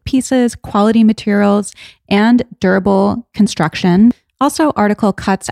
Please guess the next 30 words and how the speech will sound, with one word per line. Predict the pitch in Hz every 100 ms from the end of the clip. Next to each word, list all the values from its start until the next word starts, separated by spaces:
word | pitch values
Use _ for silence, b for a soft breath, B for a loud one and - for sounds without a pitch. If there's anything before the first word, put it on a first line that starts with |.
| -
out | 175 -
the | 190
middleman | 175 170 185 202 220 233
and | 185 180
they | 185
sell | - 196 220
directly | 233 190 175 - 196 190
to | 190 - -
you. | 160 - 185
So | -
there's | - 180
no | 185 202 262
showrooms, | - 220 220 214 214 214 -
no | 185 180
salespeople, | 214 - 196 196 - - 190 190 185 -
no | 185 185 190 214 214
retail | 196 196 - 196 196 202 B B B -
markups. | 185 185 180 180 180 -
In | 190
fact, | 185 180 175 -
you | 190
save | - 208 196 -
up | -
to | - 190 180
thirty | 190 196 233
percent | 240 - 180 190 -
over | 175 175
traditional | - 175 - 185 180
retail | 170 175 208
price, | 208 240 247 240